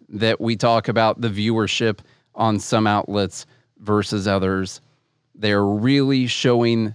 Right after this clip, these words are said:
their cards right now. They've used this fascist, racist card too many times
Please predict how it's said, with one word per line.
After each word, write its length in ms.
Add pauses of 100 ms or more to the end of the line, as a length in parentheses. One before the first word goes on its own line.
(120)
their 300
cards 760
right 300
now. 380 (340)
They've 280
used 580 (100)
this 400
fascist, 640
racist 720
card 500 (100)
too 200
many 240
times 600